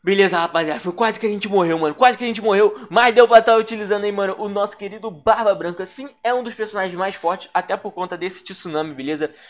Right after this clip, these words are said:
Mano, ele é muito forte, ele tem uma área gigantanomicamente absurda. E as outras habilidades é mais pra caso, né, caso de urgência, rapaziada, porque demora bastante pra você tá utilizando as skills dele, ele toma dano enquanto carrega as skills.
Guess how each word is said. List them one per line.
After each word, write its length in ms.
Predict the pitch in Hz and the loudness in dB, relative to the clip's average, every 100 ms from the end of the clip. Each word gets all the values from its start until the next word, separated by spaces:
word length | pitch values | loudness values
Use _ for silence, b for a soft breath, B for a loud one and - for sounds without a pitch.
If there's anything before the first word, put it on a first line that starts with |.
| B 165 | B -4
Mano, 180 | 175 - | -2 -2
ele 140 | 180 | -4
é 40 | 185 | -4
muito 420 | 165 143 151 151 | -6 -10 -10 -12
forte, 360 | - 123 - 135 | -14 -16 -16 -18
ele 80 | |
tem 100 | 127 | -14
uma 100 | 151 | -10
área 220 | 135 143 - _ | -8 -8 -12 _
gigantanomicamente 1000 | 147 156 151 151 139 131 - 131 123 _ _ | -16 -12 -12 -10 -14 -16 -16 -16 -16 _ _
absurda. 720 | 147 143 139 - 143 143 139 B B B B | -12 -10 -14 -14 -14 -12 -12 B B B B
E 140 | 240 | 0
as 80 | 277 | 0
outras 240 | 269 262 247 | 0 0 0
habilidades 400 | 240 220 226 226 | 0 2 2 2
é 60 | |
mais 180 | 208 214 | -4 -6
pra 160 | - 214 | -6 -4
caso, 440 | 208 214 233 247 | -2 -4 -6 -8
né, 180 | 254 233 B B | -10 -10 B B
caso 180 | 220 220 | -4 -4
de 140 | 202 254 | -4 -4
urgência, 480 | 196 165 151 147 | -4 -4 -8 -8
rapaziada, 380 | 131 139 135 127 | -8 -6 -4 -6
porque 180 | - 190 | -6 -6
demora 300 | 196 196 202 | -2 -2 -2
bastante 580 | 214 202 - 196 - - B B | -4 -6 -12 -12 -12 -18 B B
pra 100 | 156 | -4
você 160 | 160 180 | -4 -4
tá 120 | 180 | -4
utilizando 880 | 175 185 175 175 175 175 170 165 151 | -4 -8 -10 -8 -8 -8 -6 -8 -6
as 160 | 160 160 | -8 -8
skills 380 | 185 - 202 | -14 -14 -14
dele, 260 | 147 180 156 | -10 -8 -4
ele 160 | 151 165 | -4 -4
toma 260 | 175 190 | -4 -6
dano 380 | 151 170 175 139 B B - | -4 -6 -6 -10 B B -20
enquanto 340 | 127 151 147 | -6 -6 -6
carrega 340 | - 135 139 139 | -4 -4 -2 -4
as 100 | 135 | -6
skills. 380 | 131 143 120 | -10 -10 -10